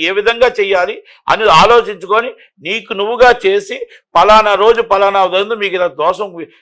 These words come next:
మీకు చేశాను, పూజ చేశానని చెప్పాలి తప్ప నువ్వు ఆ ప్రాణాన్ని కాపాడడానికి నువ్వు, నువ్వు ఏంటంటే బెదిరిస్తున్నావు, బ్లాక్‌మెయిల్ చేస్తున్నావు.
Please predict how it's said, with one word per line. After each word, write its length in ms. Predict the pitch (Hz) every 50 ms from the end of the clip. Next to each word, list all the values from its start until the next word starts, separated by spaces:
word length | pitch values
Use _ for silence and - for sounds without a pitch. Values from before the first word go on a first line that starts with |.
| _ _ -
మీకు 200 | 156 165 156 160 - 170
చేశాను, 340 | 185 214 208 220 233 220
పూజ 240 | 202 - - 214 226 - - 214
చేశానని 360 | 196 175 180 185 180 170 - 151
చెప్పాలి 300 | 135 - - 131 120 110 -
తప్ప 200 | - - _ 180 - - - - _ _ - - _ _
నువ్వు 160 | 151 170 175 151
ఆ 60 | 139
ప్రాణాన్ని 800 | 131 - - _ - 135 131 143 170 202 208 214 214 220 220 226 - - -
కాపాడడానికి 640 | 143 147 - - 202 196 190 190 190 165 147 127 127
నువ్వు, 140 | 131 127 - _ _ _ _ _ _ _
నువ్వు 180 | - 139 151 151 147 143
ఏంటంటే 340 | 156 165 190 180 175 180 147 123 110 110
బెదిరిస్తున్నావు, 600 | 170 220 247 269 262 226 - - 160 123 101 - _ _ _ _ _ _ _ _ _ _ _ _ _ _ _
బ్లాక్‌మెయిల్ 640 | 117 120 117 147 165 190 220 190 202 240 277 262 214
చేస్తున్నావు. 480 | 202 165 135 - - - 110 95 85 -